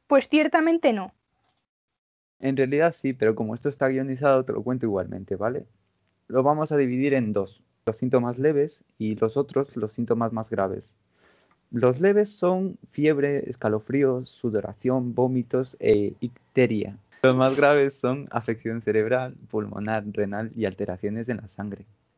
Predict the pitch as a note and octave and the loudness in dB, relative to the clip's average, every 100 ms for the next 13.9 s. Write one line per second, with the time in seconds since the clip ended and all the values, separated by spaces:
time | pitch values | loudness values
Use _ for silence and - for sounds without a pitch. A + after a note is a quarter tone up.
0 | _ _ - C#4 D4 E4+ E4+ A3+ A3 B3 | _ _ 2 2 4 2 2 2 2 2
1 | A#3 G#3 B3 - _ _ _ _ - D#4+ | 2 -2 -6 -8 _ _ _ _ -4 -2
2 | - G#4+ G4 F#4 - G4 D#4 C4 A3+ A3+ | 6 4 6 0 2 2 4 4 2 2
3 | B3+ C4+ D#4 F#4 G4+ - G#4+ F#4+ - C#4+ | 2 2 4 6 4 2 0 0 0 0
4 | C4+ C#4+ D#4+ D#4 F#4 - B3 A#3 B3 B3 | 0 0 0 -2 -4 2 6 6 4 2
5 | A#3+ A#3 A3+ A3 A3+ A#3+ A#3+ C4 D4 B3+ | 2 2 2 2 2 2 0 2 0 -2
6 | A#3 A3 A3 A3 A#3+ C4 E4+ C4 C#4 C#4 | -4 -4 -4 -2 -2 -2 -2 2 4 6
7 | A3+ G#3 G3+ G3+ G#3 F#3 F3+ F3+ A3+ - | 4 2 -4 -4 -4 -2 0 0 -2 -6
8 | _ - - - - C4+ C4+ D4+ E4 F#4 | _ -20 -20 -18 -2 0 4 6 6 4
9 | - E4 F4+ E4+ - D#4+ F4+ E4 C4+ B3+ | 4 6 6 4 2 2 4 4 4 2
10 | D4 C4+ B3+ C#4 E4 E4+ B3 A#3+ A3 A3 | 4 4 4 4 2 -2 -2 -4 -4 -4
11 | C4 A3 F#3+ F3+ - _ A#3 A3 A#3+ A3+ | -4 -2 -2 -4 -14 _ 2 2 0 -2
12 | A3 B3 C#4 E4 C4+ C4+ C#4+ C4 A3+ A#3+ | -6 -8 -4 -2 -2 2 2 2 2 0
13 | D4 - A#3 A#3+ - F#3+ F3 - - | -2 0 2 2 -2 -8 -10 -12 -20